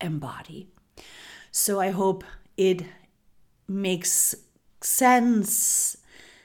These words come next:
now, um, in a more deepened way, why the grounding is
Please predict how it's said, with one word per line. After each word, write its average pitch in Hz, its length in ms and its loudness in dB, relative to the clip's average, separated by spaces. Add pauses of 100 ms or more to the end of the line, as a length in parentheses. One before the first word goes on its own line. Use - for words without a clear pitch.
(140)
now, 170 840 0
um, 151 680 -4 (500)
in 185 120 0
a 175 100 0
more 175 220 -2
deepened 180 640 -2
way, 151 640 -6 (580)
why 170 760 -2 (360)
the 170 240 -4
grounding 139 840 -6 (220)
is 175 360 -2